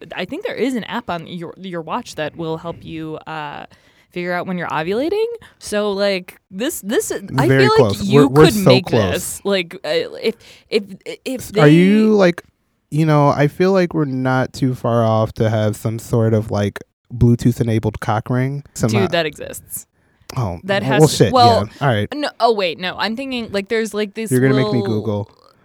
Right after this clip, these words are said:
Speaker 2: Let me
Speaker 1: Yeah.
Speaker 2: turn on my private search.
Speaker 1: There's, <laughs> there's also a, uh, like, a,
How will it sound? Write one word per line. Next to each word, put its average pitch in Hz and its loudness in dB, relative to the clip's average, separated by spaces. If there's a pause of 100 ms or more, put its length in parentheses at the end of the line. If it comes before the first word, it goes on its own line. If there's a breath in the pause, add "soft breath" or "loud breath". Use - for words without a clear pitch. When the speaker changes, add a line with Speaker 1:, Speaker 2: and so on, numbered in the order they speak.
(140 soft breath)
Speaker 2:
Let 127 -2
me 120 2
Speaker 1:
Yeah. 185 2
Speaker 2:
turn 127 4
on 120 4
my 113 2
private 104 -2
search. 104 -8
Speaker 1:
There's, 226 -2
<laughs> 320 -8
there's 262 -6
also 294 -4
a, 208 -4
uh, 175 -6
like, 180 -8
a, 165 -6